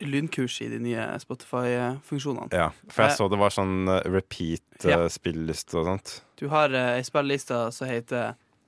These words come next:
Speaker 1: eh, s-, ny, ny funksjon som alle sammen har fått, som er at du har fått en spilleliste, spilleliste som heter, eh, On Repeat, eller På Repeat,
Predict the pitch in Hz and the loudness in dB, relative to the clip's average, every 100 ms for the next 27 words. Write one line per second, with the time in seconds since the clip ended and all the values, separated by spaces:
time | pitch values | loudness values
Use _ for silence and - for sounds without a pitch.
0 | _ - 127 123 - 156 147 156 175 165 | _ -8 -4 -4 -6 -12 -6 -2 0 0
1 | 147 170 147 147 147 - 127 - - 156 | 2 0 -2 -2 -2 -2 -4 -6 -2 0
2 | 147 143 131 123 185 196 - 127 127 123 | 0 0 -2 0 -2 -4 -4 -2 0 -2
3 | - - 123 135 123 - 139 139 143 147 | -6 -8 -6 -4 -4 -2 -2 -2 -8 -18
4 | - - - 147 143 143 123 131 131 123 | -20 -20 -4 0 0 -2 -4 -4 -6 -4
5 | 131 120 - - 131 120 - - 160 151 | -2 -4 -6 -8 -4 -4 -6 -4 -2 0
6 | 135 - 139 127 196 226 - 127 120 139 | -4 -4 -6 -2 -2 -4 -6 -4 -2 0
7 | 123 113 180 - | 0 0 -4 -6